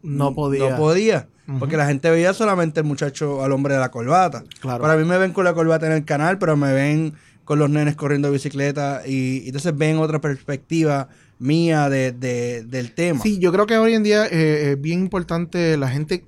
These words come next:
Speaker 1: acepta más cuando es real que cuando estás muy montado, ¿sabes?
Speaker 2: Eh, exactamente.
Speaker 1: Si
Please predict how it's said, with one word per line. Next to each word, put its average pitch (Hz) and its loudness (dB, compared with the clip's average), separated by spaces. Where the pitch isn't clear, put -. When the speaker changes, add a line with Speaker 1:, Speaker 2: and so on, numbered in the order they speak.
Speaker 1:
acepta 165 -4
más 175 -2
cuando 143 -4
es 151 -6
real 156 0
que 151 -6
cuando 135 -6
estás 131 -8
muy 156 2
montado, 131 -2
¿sabes? 120 -8
Speaker 2:
Eh, 107 -12
exactamente. 117 -14
Speaker 1:
Si 147 0